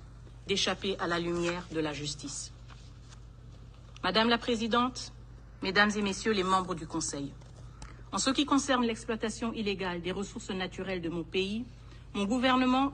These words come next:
demande instamment l'imposition de sanctions sévères contre tous les acteurs de cette chaîne de pillage, du producteur à l'exportateur.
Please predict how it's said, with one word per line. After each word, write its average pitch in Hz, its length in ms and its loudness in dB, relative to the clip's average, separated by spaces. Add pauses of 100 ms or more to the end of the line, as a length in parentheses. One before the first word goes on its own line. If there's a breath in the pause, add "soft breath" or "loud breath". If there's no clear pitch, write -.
demande 214 460 4
instamment 190 480 4
l'imposition 208 760 2
de 202 120 -2
sanctions 208 420 -2
sévères 190 520 0 (500 loud breath)
contre 233 280 2
tous 262 160 0
les 220 200 4
acteurs 202 360 2
de 190 80 -2
cette 190 240 -2
chaîne 202 240 2
de 185 80 -2
pillage, 147 580 -6 (440)
du 180 60 -6
producteur 226 640 2 (100)
à 185 80 2
l'exportateur. - 760 -4